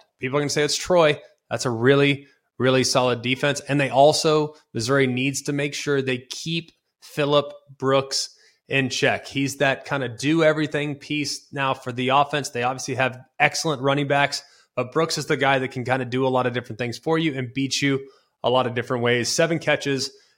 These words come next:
ninety-four yards and a touchdown, while also scoring on the ground last week against Troy. So keep that guy bottled up as best you can. I think this is gonna be a really tough game that's gonna be found in the line of scrimmage. I expect it to be pretty low scoring. I think both defenses I have a ton of respect for.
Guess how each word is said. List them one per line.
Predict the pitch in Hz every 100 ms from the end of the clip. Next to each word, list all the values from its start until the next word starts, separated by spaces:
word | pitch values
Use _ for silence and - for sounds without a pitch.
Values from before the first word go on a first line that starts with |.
| -
ninety-four | 131 160 - 151
yards | 143 135
and | 123
a |
touchdown, | 120 147 143 139 131
while | 123 117
also | 135 139
scoring | 131 - 147 143
on |
the | 131
ground | 123 127 127
last | 120 -
week | 131 123 - _ _ _ _ _ _ _ _ _ _ _
against | 151 143 135 -
Troy. | - 131 92
So | - 147 135
keep | - 175 170 - _ -
that | 135 151 151
guy | 151 139
bottled | 117 139 135 131
up | 131
as | 117
best | 113 127 -
you | 120
can. | - 123 90 - - - - _ -
I | 180
think | 190
this | 160
is |
gonna | 165
be | 143
a | 123
really | 127 151
tough | 143 143 -
game | 139
that's | 131
gonna | 131 127
be |
found | 117 127 123 127
in |
the | 113
line | 107 127
of | 117
scrimmage. | - 147 156 -
I | 123
expect | 151 147
it |
to | -
be | 127
pretty | - 156 143
low | 131 135
scoring. | - 131 143 160
I | - _ -
think | 135
both | 135 143 143
defenses | 139 139 147 147
I | 127
have | 107
a |
ton | - - 151
of | 143
respect | 131 - 135 135
for. | 156 165